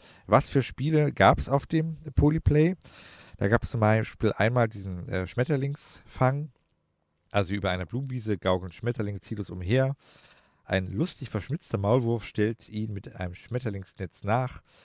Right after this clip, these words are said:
Mit dem Spielhebel bewegt der Spieler den Maulwurf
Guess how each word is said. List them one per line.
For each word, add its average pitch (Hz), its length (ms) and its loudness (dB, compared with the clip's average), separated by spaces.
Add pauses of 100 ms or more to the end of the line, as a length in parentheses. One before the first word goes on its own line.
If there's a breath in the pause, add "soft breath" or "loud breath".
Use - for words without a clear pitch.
(340 soft breath)
Mit 98 100 -4
dem 92 100 -6
Spielhebel 113 720 0
bewegt 98 360 -6
der 95 80 -4
Spieler 110 300 -6
den 90 160 -4
Maulwurf 95 640 0